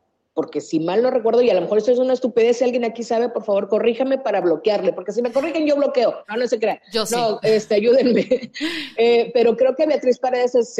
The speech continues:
Speaker 1: es lesbiana, ¿no? Entonces, además, eh, todo su, su discurso también es muy conectado con el, las, los pueblos originarios.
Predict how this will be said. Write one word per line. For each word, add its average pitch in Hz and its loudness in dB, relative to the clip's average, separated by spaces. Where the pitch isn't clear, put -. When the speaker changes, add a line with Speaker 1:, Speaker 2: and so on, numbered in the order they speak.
Speaker 1:
es 175 0
lesbiana, 180 2
¿no? 220 -4
Entonces, 226 -2
además, 202 -6
eh, - 0
todo 254 2
su, 202 2
su 226 2
discurso 233 2
también 220 2
es 240 0
muy 233 2
conectado 226 0
con 233 0
el, 180 0
las, 165 -2
los 170 -4
pueblos 196 0
originarios. 160 -4